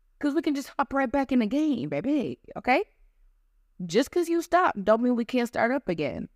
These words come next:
right? We've done it before. We can do it again, right? And so my question to you is, why is failing an option,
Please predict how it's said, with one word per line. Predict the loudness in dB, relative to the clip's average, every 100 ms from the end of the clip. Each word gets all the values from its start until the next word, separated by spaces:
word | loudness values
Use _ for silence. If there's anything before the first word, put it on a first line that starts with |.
| -6
right? | 0 0 0
We've | 0 2
done | 4
it | 2
before. | -2 -2 0 -2
We | -4
can | -2
do | 0
it |
again, | 0 0 0 -4 _ _ _ -4
right? | 0 0 0
And | -4 0
so | 2
my | 4 2
question | 2 0 0 0
to |
you | 2 2 2 0 -4 _ -4
is, | -2
why | 0 2
is | 2 0
failing | 0 2 2
an | -2
option, | -4 -6 -10 -14